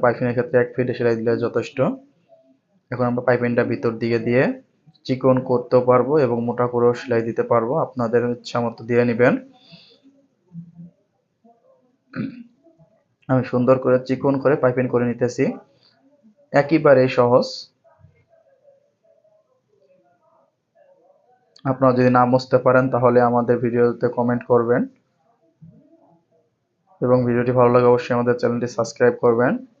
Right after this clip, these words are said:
এখন আমি ভিতর সাইডে কামিজে আমরা যেভাবে সেলাই করি ওইভাবে আমরা পাকা করে সেলাই দিয়ে নিব।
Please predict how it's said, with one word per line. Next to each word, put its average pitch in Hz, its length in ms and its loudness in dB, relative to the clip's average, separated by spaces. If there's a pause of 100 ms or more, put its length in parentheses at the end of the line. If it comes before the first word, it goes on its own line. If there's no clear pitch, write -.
(1200)
এখন 127 260 -4
আমি 123 180 0
ভিতর 123 260 0
সাইডে 123 280 6
কামিজে 123 400 2
আমরা 123 180 2
যেভাবে 120 300 2
সেলাই 120 300 0
করি 127 160 2 (480)
ওইভাবে 127 340 2
আমরা 120 260 0
পাকা 123 220 0
করে 123 260 0
সেলাই 120 240 2
দিয়ে 120 180 0
নিব। 117 180 -4